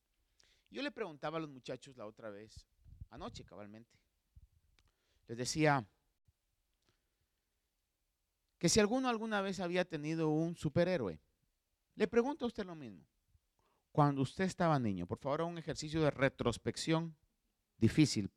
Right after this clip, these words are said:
ya para nosotros. Trate de ver en su niñez o en su juventud, ¿y alguna vez usted tuvo un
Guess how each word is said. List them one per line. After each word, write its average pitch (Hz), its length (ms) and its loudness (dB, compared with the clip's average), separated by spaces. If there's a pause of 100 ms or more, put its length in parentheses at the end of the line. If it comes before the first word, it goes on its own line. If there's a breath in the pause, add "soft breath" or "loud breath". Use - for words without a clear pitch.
(140)
ya 113 140 8
para 101 180 0
nosotros. 85 500 -4 (1200)
Trate 151 240 2
de 190 100 10
ver 175 160 10
en 175 120 10
su 160 140 4
niñez 135 440 4
o 147 60 -2
en 127 60 -2
su 113 60 -4
juventud, 107 480 4
¿y 147 80 4
alguna 220 280 2
vez 220 140 2
usted 196 280 -2
tuvo 175 320 6
un 185 180 0